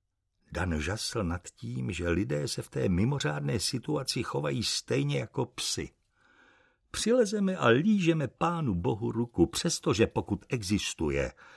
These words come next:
nás právě velmi ošklivě nakopl. A čím víc do nás kope, tím vroucněji se před ním hrbíme a tím pokorněji tu jeho ruku olizujeme.“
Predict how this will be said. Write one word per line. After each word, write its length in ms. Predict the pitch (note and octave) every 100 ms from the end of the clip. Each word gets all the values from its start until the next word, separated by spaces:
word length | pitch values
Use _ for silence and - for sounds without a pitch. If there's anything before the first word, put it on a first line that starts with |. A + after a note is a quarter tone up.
| - - - _ _ _ _ _ _ _ _ -
nás 240 | D#2+ -
právě 380 | - A#2+ A#2 E2+
velmi 340 | E2+ G#2+ A#2
ošklivě 580 | - E2 - - A2 G#2
nakopl. 540 | F2+ E2 D2+ - - - - _ _ _ _ _ _ _ _ -
A 80 | E2
čím 360 | - F#2+ E2
víc 260 | D#2+ D#3+ E3+
do 140 | F3+
nás 280 | E3+ E3+ D#3
kope, 440 | - D3+ - C3 B2 _ _ -
tím 260 | E2 D#2
vroucněji 640 | D2+ F2+ C#3+ - - D3+
se 140 | C3+ -
před 240 | - G2
ním 140 | E2 D2+
hrbíme 540 | B1+ G#2+ C#3+ F3 E3+
a 140 | -
tím 260 | F2+ - E2 -
pokorněji 640 | A2+ - C#3+ C#3 C3 A#2+
tu 240 | G#2+ - E2
jeho 320 | D#2+ E2+ D2+
ruku 280 | D2 F2+ -
olizujeme.“ 760 | - - - - - - -